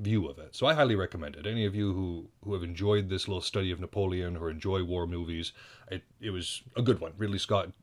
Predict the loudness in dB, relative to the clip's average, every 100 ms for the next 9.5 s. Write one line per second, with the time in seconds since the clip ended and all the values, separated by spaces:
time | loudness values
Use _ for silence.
0 | -16 4 6 8 4 0 -4 -12 -20 -20
1 | -14 -10 -10 -10 -12 -14 -16 -16 -18 -20
2 | -20 -20 -20 -20 -20 -10 -2 0 0 2
3 | 0 2 2 0 -4 -8 -8 -8 -4 2
4 | 4 4 4 4 4 2 0 -2 0 -2
5 | -2 2 4 4 2 0 -2 -2 -6 -8
6 | -14 -20 -20 -20 _ 4 6 6 4 2
7 | 2 0 0 4 4 4 -2 -4 0 0
8 | 0 -2 -2 2 2 2 2 2 0 -4
9 | -2 -8 -12 -14